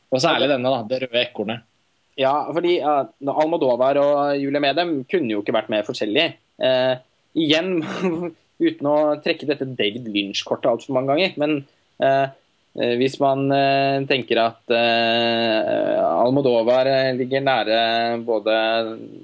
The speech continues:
Speaker 2: amerikansk melodrama, Douglas Sirk og Alfred Hitchcock, eh, så, så befinner jo Julio Medem seg i en helt annen sfære, da. Eh, grunnen til at man ofte ser en slags merkelig,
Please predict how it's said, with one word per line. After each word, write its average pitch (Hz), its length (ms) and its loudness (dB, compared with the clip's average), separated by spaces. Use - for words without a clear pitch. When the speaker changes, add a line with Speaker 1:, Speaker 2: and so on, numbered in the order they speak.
Speaker 2:
amerikansk 123 560 0
melodrama, 120 680 0
Douglas 113 340 -2
Sirk 131 340 0
og 110 140 0
Alfred 135 320 0
Hitchcock, - 560 -2
eh, 131 1080 0
så, 143 960 2
så 139 340 0
befinner 131 360 -2
jo 143 300 2
Julio 135 260 0
Medem 110 340 0
seg 139 220 2
i - 20 2
en 160 100 -2
helt 113 300 0
annen 104 380 -2
sfære, 147 400 0
da. 190 160 0
Eh, 156 200 0
grunnen 160 320 0
til 143 80 2
at 143 240 -2
man 156 320 0
ofte 151 260 -2
ser 107 260 -2
en 139 120 -4
slags - 400 -6
merkelig, 113 720 -2